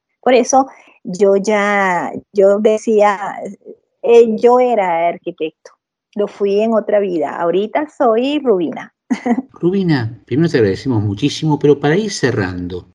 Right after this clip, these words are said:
Speaker 2: sos arquitecta, te ponemos delante de tu mesa de trabajo y te pedimos que hagas una proyección de tu familia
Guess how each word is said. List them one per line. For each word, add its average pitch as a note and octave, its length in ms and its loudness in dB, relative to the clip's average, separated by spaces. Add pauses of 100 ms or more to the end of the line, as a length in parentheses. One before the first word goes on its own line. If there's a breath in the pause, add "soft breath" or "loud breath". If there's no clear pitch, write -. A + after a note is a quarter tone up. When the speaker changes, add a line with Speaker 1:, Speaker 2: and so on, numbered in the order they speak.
Speaker 2:
sos - 300 -2
arquitecta, A2 760 -4 (200)
te - 100 -6
ponemos G3 360 -2
delante D3+ 320 0
de C3 80 2
tu A#2 100 -4
mesa C#3+ 240 2
de A2+ 80 2
trabajo E3+ 600 -4 (560)
y C#3+ 100 -8
te C3 120 0
pedimos D#3+ 380 0
que E3 380 0
hagas E3 300 -4
una C3+ 200 0
proyección D3+ 720 0
de A#2+ 140 0
tu A#2 120 -2
familia G3 640 -2